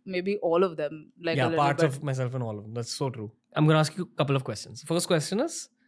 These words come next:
Speaker 2: give some must-watch recommendations of movies or shows, even if you just wanna give one or two, that's fine, from this last year. Uh, for me, I would say Kho Gaye Hum Kahan,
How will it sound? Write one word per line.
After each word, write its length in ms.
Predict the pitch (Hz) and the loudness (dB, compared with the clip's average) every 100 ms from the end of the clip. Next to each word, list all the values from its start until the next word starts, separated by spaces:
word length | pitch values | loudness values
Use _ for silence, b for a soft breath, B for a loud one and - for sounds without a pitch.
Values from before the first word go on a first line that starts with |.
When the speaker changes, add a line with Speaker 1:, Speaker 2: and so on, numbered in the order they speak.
| _ - | _ -2
Speaker 2:
give 140 | 143 | 0
some 200 | 214 196 | 4 6
must-watch 1500 | 151 139 143 - - - - _ _ _ 147 139 143 143 - 139 | 6 4 2 2 -2 -4 -8 _ _ _ -2 2 2 0 -8 -2
recommendations 720 | 135 135 131 131 123 139 135 | -2 0 0 0 0 -2 -2
of 80 | 131 | 0
movies 580 | 127 123 123 131 135 135 | 0 -2 -2 -2 -2 -6
or 180 | - 127 | -6 -6
shows, 500 | 127 147 277 - - | -4 -4 -4 -8 -14
even 200 | - 208 | 0 2
if 80 | 214 | 4
you 80 | 196 | 2
just 120 | 175 | 0
wanna 140 | 175 165 | 0 0
give 100 | 156 | 0
one 160 | 131 | 0
or 80 | 135 | 0
two, 100 | 147 | -2
that's 200 | 135 123 | -4 -4
fine, 160 | 202 320 b b | -6 -8 b b
from 200 | 175 190 | -2 0
this 180 | 185 151 | 0 0
last 420 | 123 98 - - | -2 -2 -6 -8
year. 140 | - - _ _ _ _ _ _ _ | -14 -18 _ _ _ _ _ _ _
Uh, 200 | - 165 | -4 -4
for 120 | - 170 | 2 4
me, 280 | 175 277 | 4 2
I 100 | 143 | 0
would 160 | 156 160 | 2 2
say 140 | 175 | 0
Kho 260 | 165 147 143 | -2 0 4
Gaye 120 | 156 | 4
Hum 180 | 160 165 | 4 2
Kahan, 240 | 170 208 | -2 -4